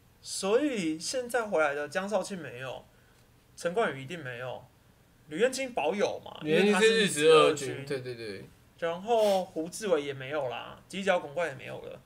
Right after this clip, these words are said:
Speaker 2: 嗯。
Speaker 1: 哦，不过吕彦青如果拿一个新人王，好像也蛮奇怪的。
Speaker 2: 有一点点，毕竟有
Speaker 1: 就像王溢正当年回来，然后你跟我说，哎，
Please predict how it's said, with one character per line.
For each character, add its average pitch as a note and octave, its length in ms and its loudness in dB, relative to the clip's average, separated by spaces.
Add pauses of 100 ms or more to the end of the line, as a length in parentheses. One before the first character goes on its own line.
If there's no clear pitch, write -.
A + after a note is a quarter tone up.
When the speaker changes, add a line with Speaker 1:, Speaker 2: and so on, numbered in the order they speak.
Speaker 2:
嗯。 B2+ 260 -16 (840)
Speaker 1:
哦， D#3+ 80 -6
不 A3 100 -12
过 F#4+ 140 -8
吕 E3+ 160 -8
彦 B3 180 -8
青 A#3+ 320 -12
如 G#3+ 140 -12
果 G3 160 -8 (320)
拿 C3 180 -12
一 D#3 60 -8
个 E3+ 80 -8
新 G3 240 -8
人 D#3+ 100 -8
王， C#3 120 -12
好 C3+ 100 -16
像 F3+ 160 -10
也 D3+ 60 -10
蛮 - 180 -16 (420)
奇 - 220 -14
怪 - 160 -10
的。 - 100 -16 (680)
Speaker 2:
有 C#3 200 -8
一 D#3 80 -6
点 B2+ 200 -6
点， A3 160 -6 (240)
毕 D3+ 80 -10
竟 D3 140 -6
有 D3 60 -4
Speaker 1:
就 D3 40 2
像 C#4 200 6
王 F#3 180 4
溢 A#3+ 80 -2
正 A3 180 4
当 F#3+ 160 -2
年 D#3+ 140 -8
回 C#3+ 100 -8
来， C3+ 180 -4
然 C3+ 100 -8
后 D#3 80 -4
你 D3 100 -12
跟 C#3+ 100 -8
我 C#3 80 -10
说， C3 280 -10
哎， F#3+ 100 2